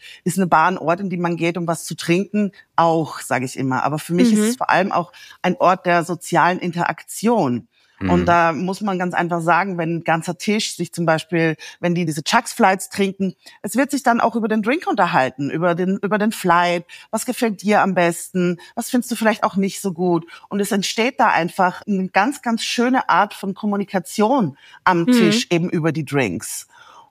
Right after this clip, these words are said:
Speaker 2: Eine
Speaker 1: Und,
Speaker 2: Dynamik
Speaker 1: und
Speaker 2: auch, ne?
Speaker 1: eine absolute Dynamik, ja.
Speaker 2: Mhm.
Speaker 1: Und das find, da fand ich zum Beispiel so schön, immer zu beobachten, wie toll das ist, dass man dadurch halt auch Leute verbindet, weil nicht nur am eigenen Tisch,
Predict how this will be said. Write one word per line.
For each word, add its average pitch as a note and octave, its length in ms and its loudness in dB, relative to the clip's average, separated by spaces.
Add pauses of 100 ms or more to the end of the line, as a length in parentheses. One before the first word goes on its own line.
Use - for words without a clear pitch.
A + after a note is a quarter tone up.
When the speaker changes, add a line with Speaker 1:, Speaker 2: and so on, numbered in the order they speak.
(100)
Speaker 2:
Eine F#3+ 80 6
Speaker 1:
Und, F#3 80 6
Speaker 2:
Dynamik F#3+ 380 4
Speaker 1:
und F#3 60 2
Speaker 2:
auch, D#3 200 0
ne? E3+ 140 -4
Speaker 1:
eine A3 280 2
absolute B3 460 0
Dynamik, G#3+ 560 2
ja. G3+ 140 4
Speaker 2:
Mhm. G#3+ 60 6
Speaker 1:
Und F3+ 120 0
das F#3 160 -4
find, F#3+ 400 -4
da F3+ 120 2
fand F#3 260 -2
ich - 120 -4
zum A3 120 0
Beispiel F#3 280 0
so F#3+ 140 -2
schön, A3+ 340 2
immer G#3+ 220 0
zu G3+ 140 -6
beobachten, G3 720 0 (280)
wie F#3+ 140 -2
toll G#3+ 240 2
das B3 220 -2
ist, F#3+ 500 -2
dass F#3 140 -2
man F#3 160 0
dadurch G3+ 400 2
halt G3 120 0
auch F3+ 200 0
Leute F#3+ 240 2
verbindet, F#3+ 640 0
weil E3+ 140 0
nicht A#3+ 220 -4
nur C#4 140 0
am F#3+ 100 0
eigenen D3 420 0
Tisch, - 400 -6